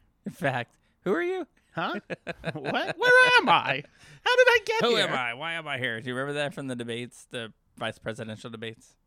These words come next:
Speaker 2: No.
Speaker 1: Ross Perot's, um,
Speaker 2: Oh my
Speaker 1: candidate,
Speaker 2: God.
Speaker 1: uh, for
Speaker 2: I
Speaker 1: vice
Speaker 2: just
Speaker 1: president?
Speaker 2: had a flashback to my childhood. Who?
Speaker 1: I forget
Speaker 2: I wanna
Speaker 1: his
Speaker 2: say
Speaker 1: name.
Speaker 2: Jack Kirby, but I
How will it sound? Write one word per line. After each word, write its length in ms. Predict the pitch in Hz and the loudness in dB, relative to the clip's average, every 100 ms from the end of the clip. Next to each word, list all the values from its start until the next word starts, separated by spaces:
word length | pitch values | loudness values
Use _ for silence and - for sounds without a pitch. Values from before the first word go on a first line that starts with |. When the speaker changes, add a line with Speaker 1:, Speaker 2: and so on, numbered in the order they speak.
| _ _ _ _ _ _ | _ _ _ _ _ _
Speaker 2:
No. 500 | 135 139 135 131 123 - | -8 -4 -2 -2 -6 -4
Speaker 1:
Ross 240 | 131 127 | -2 -2
Perot's, 680 | - - 113 110 113 113 - | -4 -6 -4 -2 -4 -8 -14
um, 600 | - 117 107 107 104 101 - _ - - - - - | -16 -16 -18 -20 -20 -20 -20 _ -20 -20 -20 -4 2
Speaker 2:
Oh 180 | 320 359 | 4 6
my 140 | 302 | 4
Speaker 1:
candidate, 200 | 269 135 | 4 2
Speaker 2:
God. 480 | - 214 262 208 95 - - - 127 | 2 4 4 0 -4 -10 -20 -14 -6
Speaker 1:
uh, 100 | 120 | 0
for 80 | |
Speaker 2:
I 140 | 202 220 247 | 2 4 4
Speaker 1:
vice 100 | 277 | 2
Speaker 2:
just 100 | - 226 180 | 2 2 4
Speaker 1:
president? 80 | |
Speaker 2:
had 140 | 214 190 | 4 4
a 120 | 160 | 2
flashback 680 | - 180 170 180 - 170 151 | -2 0 0 0 0 -4 -2
to 80 | 190 | -2
my 120 | 151 | -2
childhood. 720 | 135 175 180 180 151 123 113 - | 0 2 2 2 0 -2 -2 -4
Who? 280 | 294 311 - _ _ _ _ _ _ _ _ _ | -2 -4 -8 _ _ _ _ _ _ _ _ _
Speaker 1:
I 60 | - | -10
forget 220 | 143 180 | -2 2
Speaker 2:
I 20 | 247 | 4
wanna 120 | 339 | 4
Speaker 1:
his 80 | 269 | 4
Speaker 2:
say 160 | 254 | 2
Speaker 1:
name. 240 | 185 170 160 | 2 -2 -4
Speaker 2:
Jack 380 | 175 202 220 - | 2 4 4 0
Kirby, 420 | - 220 240 170 | 2 4 4 2
but 140 | 147 | 2
I 80 | 180 | 0